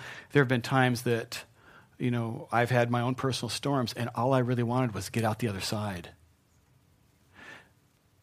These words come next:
The older I get, and I hope I'm getting more mature over time I get, now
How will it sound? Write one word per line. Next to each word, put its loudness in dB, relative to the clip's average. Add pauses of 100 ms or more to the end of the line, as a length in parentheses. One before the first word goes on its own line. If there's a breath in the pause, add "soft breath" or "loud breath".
(280)
The 2
older 4
I 8
get, 6 (100)
and 0 (800)
I 4
hope 4
I'm 4
getting 6
more 4
mature 2
over -2
time 2 (100)
I 6
get, 4 (1120 soft breath)
now 6